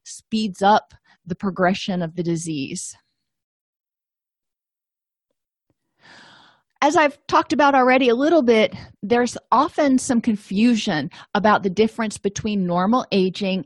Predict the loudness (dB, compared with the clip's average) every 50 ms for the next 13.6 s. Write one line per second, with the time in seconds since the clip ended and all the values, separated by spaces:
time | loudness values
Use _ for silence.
0 | _ -6 -6 -4 -4 -4 -4 -4 -2 -2 -2 -2 -4 -6 -10 -12 -12 -14 -18 _
1 | _ -20 -20 -20 -20 -20 -20 _ _ _ _ -12 -4 0 2 2 4 4 2 0
2 | 2 2 2 2 2 0 -2 -2 0 0 0 0 0 -2 -2 0 0 2 2 4
3 | 4 4 2 2 -2 -4 -8 -6 -6 -6 -6 -6 -6 -4 -2 -2 0 0 2 0
4 | 0 0 0 -2 -4 -2 -2 -2 -2 -2 -2 -4 -4 -4 -2 -2 0 2 4 4
5 | 2 2 -2 _ -20 -20 -20 -8 _ -2 -2 -2 -2 -4 -2 -2 -2 0 -2 -2
6 | -4 -2 -2 -4 -6 -8 -12 -16 _ _ _ _ _ _ _ _ _ _ _ _
7 | _ _ _ _ -18 -18 _ _ -2 -2 -2 0 2 2 4 4 2 2 0 -4
8 | -6 -8 -10 -6 -6 -6 -6 -6 -6 -6 -6 -6 -6 -6 -8 -10 -10 -10 -10 -10
9 | -8 -4 -4 -2 -2 -4 -6 -8 _ -16 -10 -6 -4 -4 -2 -2 -2 -2 -4 -6
10 | -6 -6 -6 -6 -4 -4 -4 -4 -2 -4 -4 -4 -2 -2 -2 -2 -4 -8 _ _
11 | _ _ _ _ _ -6 -6 -4 -4 -4 -4 -2 -2 0 0 0 -2 -2 -2 -2
12 | -2 -2 -2 -2 -2 -2 -2 -2 0 0 0 0 -2 -8 -14 _ -4 -2 -2 -2
13 | -2 -4 -8 -8 -8 -6 -6 -6 -6 -6 -10